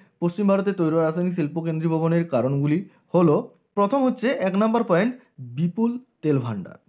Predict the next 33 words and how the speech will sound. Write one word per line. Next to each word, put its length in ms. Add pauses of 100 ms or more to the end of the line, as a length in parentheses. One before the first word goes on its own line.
(240)
ঠিক 100
আছে, 200 (360)
বোম্বে 400
হাই 240
অঞ্চল, 440 (200)
আঙ্কলেশ্বর, 720 (100)
কামবে 280
উপসাগর 420
এবং 200
আমেদাবাদ 440
অঞ্চল 280
থেকে 140
ভারতে 300
প্রায় 560 (420)
আশি 340
শতাংশ 400 (180)
তেল 240 (260)
উত্তোলন 380
করা 200
হয় 220
এই 120
অঞ্চলগুলি 460
থেকে। 260 (600)
তো 120
এই 160
অঞ্চলগুলিতে 640
প্রচুর 500
পরিমাণে 340
তেল 380 (240)
সঞ্চিত 380
অবস্থায় 360
রয়েছে 320
এবং 300